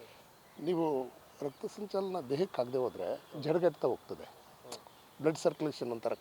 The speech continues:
ಕ್ಲಾಟ್ ಆಗ್ತಾ ಹೋಗ್ತದೆ. ಒಂದು ಮೈಂಡ್ಗೆ ನೀವು ಆ ರೀತಿ ಕೊಟ್ಟಾಗ ಶಾರ್ಪ್ ಕೂಡ ಆಗುತ್ತೆ ಮೈಂಡ್. ಹಾಗಾಗಿ ಒಂಥರ ಫಿಸಿಕಲ್ ಯೋಗ ಮತ್ತು ಈ ಥರ ಎಕ್ಸರ್ಸೈಸ್‌ಗಳು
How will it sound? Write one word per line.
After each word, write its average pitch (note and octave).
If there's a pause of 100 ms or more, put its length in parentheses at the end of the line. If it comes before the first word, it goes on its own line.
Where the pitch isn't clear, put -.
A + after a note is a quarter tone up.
ಕ್ಲಾಟ್ D3
ಆಗ್ತಾ -
ಹೋಗ್ತದೆ. - (600)
ಒಂದು A#3+ (340)
ಮೈಂಡ್ಗೆ A3 (100)
ನೀವು E3+ (460)
ಆ D#3
ರೀತಿ F3
ಕೊಟ್ಟಾಗ B2+ (1300)
ಶಾರ್ಪ್ E3+
ಕೂಡ D3+
ಆಗುತ್ತೆ G2
ಮೈಂಡ್. B2 (380)
ಹಾಗಾಗಿ G3+
ಒಂಥರ F3
ಫಿಸಿಕಲ್ D3+ (280)
ಯೋಗ B2
ಮತ್ತು C3+
ಈ C3
ಥರ C3
ಎಕ್ಸರ್ಸೈಸ್‌ಗಳು C3